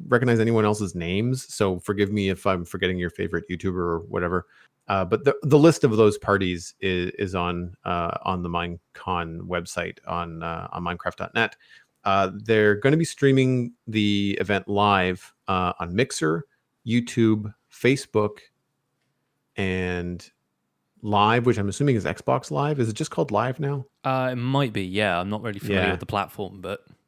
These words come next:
Speaker 1: Yeah, and then, of course, Twitch. So, so depending on where you hang your, your streaming hat, you should be able to get access to, uh, Minecon Earth on September twenty-ninth. Uh, it's gonna be available in eight different languages, which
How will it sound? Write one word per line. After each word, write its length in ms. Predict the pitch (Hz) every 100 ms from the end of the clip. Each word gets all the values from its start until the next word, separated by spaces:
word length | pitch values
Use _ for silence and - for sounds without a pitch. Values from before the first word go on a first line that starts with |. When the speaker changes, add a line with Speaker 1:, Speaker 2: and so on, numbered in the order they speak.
| -
Speaker 1:
Yeah, 240 | 98 87 101
and 140 | 117
then, 100 | 117
of 100 | 110
course, 220 | - -
Twitch. 380 | - 87 - -
So, 300 | - 104 95 - -
so 160 | - 123
depending 460 | 139 127 170 180
on 140 | 160 135
where 120 | 127
you 260 | 120 113
hang 260 | 101 120 117
your, 280 | 107 101 95
your 160 | 95 101
streaming 320 | - 120 107 92
hat, 360 | - 104 87
you 120 | 101 95
should 500 | - - 135 127 98
be 200 | 104 104
able 160 | 95
to 60 | 92
get 140 | 90
access 520 | 90 90 - 92 -
to, 500 | - - 95 85 85 82
uh, 160 | 87
Minecon 720 | 82 87 87 - 90 85 82 78 _ _ _
Earth 360 | 98 82 78 - _
on 460 | 92 85 82 80 85
September 380 | - 98 - 85
twenty-ninth. 680 | - 98 85 87 85 90 - _ _ _ _ -
Uh, 220 | 98 92
it's 100 | 98
gonna 140 | 123 196
be 120 | 226
available 400 | 127 143 127 98
in 80 | 101
eight 120 | 104
different 240 | 113 -
languages, 400 | 80 95 113 139
which 140 | 123